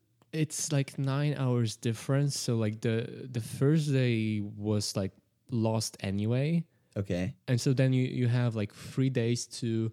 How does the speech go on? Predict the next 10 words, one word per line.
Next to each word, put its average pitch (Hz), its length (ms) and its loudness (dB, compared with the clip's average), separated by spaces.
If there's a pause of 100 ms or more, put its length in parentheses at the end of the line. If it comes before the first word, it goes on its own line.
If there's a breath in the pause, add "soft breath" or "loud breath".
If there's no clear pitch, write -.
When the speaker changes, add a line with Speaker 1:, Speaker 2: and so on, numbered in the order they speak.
(500 soft breath)
Speaker 1:
see - 420 2
things 131 600 -2
in 135 220 2
and 120 140 2
around 110 380 0
San 113 220 -2
Francisco 107 640 -2
before 107 420 -2
the 104 100 -2
conference. 185 760 -2